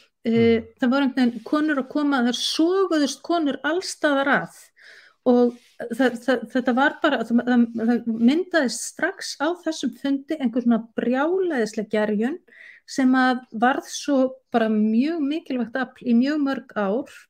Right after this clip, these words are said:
Speaker 1: og ég held að hafi haft miklu meiri áhrif heldur en fólk hafi áttað sig á,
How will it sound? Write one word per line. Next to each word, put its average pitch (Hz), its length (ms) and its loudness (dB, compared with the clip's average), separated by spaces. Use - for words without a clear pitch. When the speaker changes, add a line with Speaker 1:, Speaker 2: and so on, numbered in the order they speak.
Speaker 1:
og 240 340 2
ég 247 100 2
held 247 140 0
að 220 60 -2
hafi 240 180 0
haft 240 240 -4
miklu 302 360 -2
meiri 277 220 -2
áhrif 294 320 -4
heldur 262 240 -4
en 233 80 -4
fólk - 280 -8
hafi 269 120 -4
áttað 285 360 -6
sig 262 200 -2
á, 262 160 4